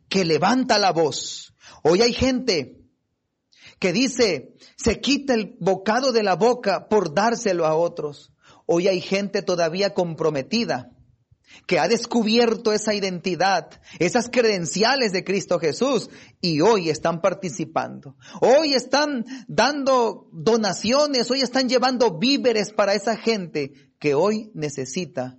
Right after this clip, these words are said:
en esos lugares más menesterosos. Antes de llegar a ser rey, este juez de Apo-, de Mateo veinticinco, antes, él es un hombre sufrido.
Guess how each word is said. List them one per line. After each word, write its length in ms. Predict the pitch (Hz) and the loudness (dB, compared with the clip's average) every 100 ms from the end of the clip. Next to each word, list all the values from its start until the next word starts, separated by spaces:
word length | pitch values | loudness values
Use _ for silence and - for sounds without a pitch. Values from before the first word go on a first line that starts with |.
| - | -8
en 180 | 147 151 | -6 -6
esos 260 | 160 175 | -6 -6
lugares 580 | 160 139 160 139 120 - _ _ | -6 -2 -2 -2 -8 -14 _ _
más 460 | 139 143 151 143 - _ | -6 -4 -4 -8 -18 _
menesterosos. 1200 | - 139 131 123 - 113 110 - - - - _ _ _ _ _ _ - - _ | -4 -2 -2 -4 -4 -4 -4 -12 -18 -20 -20 _ _ _ _ _ _ -20 -20 _
Antes 460 | 185 240 233 226 180 | 2 2 2 -2 -2
de 100 | 180 | -2
llegar 320 | 175 175 196 | -2 0 0
a 60 | 185 | -2
ser 240 | - 185 | -2 -2
rey, 640 | 151 156 214 233 170 135 - _ _ - | 0 0 0 0 -4 -10 -18 _ _ -4
este 360 | 190 190 208 | -4 0 -2
juez 600 | - 196 233 226 - - _ - _ | 0 2 2 2 -4 -12 _ -20 _
de 200 | 135 170 | -2 0
Apo-, 300 | 165 170 151 | 2 -2 -4
de 500 | 160 165 160 156 - | -2 0 2 0 -4
Mateo 540 | - 165 160 165 214 233 | -2 0 0 2 2 4
veinticinco, 1080 | 214 185 175 - 254 240 170 139 113 - _ _ _ _ _ _ _ _ _ - | 2 -4 -6 -4 -2 -4 -2 -2 -2 -8 _ _ _ _ _ _ _ _ _ -2
antes, 720 | 175 190 160 123 117 - _ _ _ _ _ _ | 0 0 -4 -6 -8 -14 _ _ _ _ _ _
él 500 | 175 185 151 120 - _ _ _ _ _ _ _ _ _ _ _ - | -2 0 -2 -6 -12 _ _ _ _ _ _ _ _ _ _ _ -4
es 180 | 160 | -2
un 160 | 165 147 | -2 0
hombre 320 | 165 160 143 | 0 0 -2
sufrido. 600 | 143 127 - 151 135 127 | -2 -6 -2 -2 -2 -8